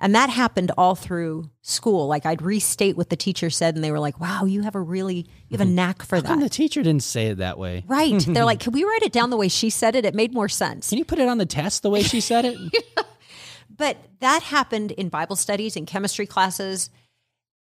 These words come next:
Speaker 1: for many years before I finally had somebody go, "You know what I think I see in you?"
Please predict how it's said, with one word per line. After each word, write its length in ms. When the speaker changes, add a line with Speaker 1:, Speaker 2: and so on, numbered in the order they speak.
Speaker 1:
for 200
many 360
years 300
before 420
I 100
finally 500
had 240
somebody 320
go, 160
"You 200
know 80
what 180
I 60
think 240
I 100
see 340
in 120
you?" 400